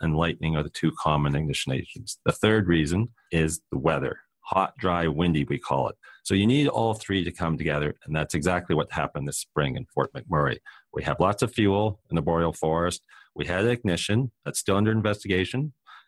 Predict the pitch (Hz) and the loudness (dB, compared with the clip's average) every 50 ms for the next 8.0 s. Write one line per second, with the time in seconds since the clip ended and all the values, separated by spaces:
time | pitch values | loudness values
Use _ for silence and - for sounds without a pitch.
0 | _ - 98 95 104 104 104 101 98 101 98 95 92 92 - - 107 92 90 - | _ -2 0 2 2 2 2 2 2 2 2 0 -2 -2 -4 -2 0 0 0 0
1 | - - 95 95 95 - - - - 98 95 92 98 90 - - 85 80 85 95 | -2 -2 -2 0 0 -2 -6 -2 0 2 2 2 2 0 0 0 0 2 2 2
2 | 117 135 120 - - - - 82 82 85 71 80 - - - 90 95 107 117 113 | 0 0 -2 -4 -8 -6 -4 -4 -4 -4 -4 -6 -6 -2 -2 0 2 2 2 4
3 | 101 92 90 87 90 90 87 80 78 76 71 71 - - - 87 87 85 - - | 4 2 2 2 2 0 0 -2 -4 -6 -6 -6 -8 -8 -4 -2 -2 -2 -2 -4
4 | - 76 76 - _ - 78 67 - - - 85 82 82 78 85 76 - - - | -6 -8 -8 -8 _ -4 -4 -4 -4 -4 -4 -2 -2 0 0 -2 -6 -6 -8 -10
5 | - - - - - 82 90 98 107 113 113 120 120 117 117 - - - - - | -10 -10 -10 -8 -2 2 4 4 4 4 4 4 2 0 0 -4 -16 -20 -20 -20
6 | - - - _ _ _ - 98 101 101 104 104 92 92 85 87 95 87 76 - | -20 -20 -20 _ _ _ -6 -4 -2 0 2 2 2 2 2 0 -2 -2 0 0
7 | 90 82 - - - 80 78 78 76 78 78 76 - 71 71 69 65 - - | -2 -2 -2 -2 -2 -2 0 0 -2 -2 -2 -2 -2 -2 -2 -2 -2 -4 -10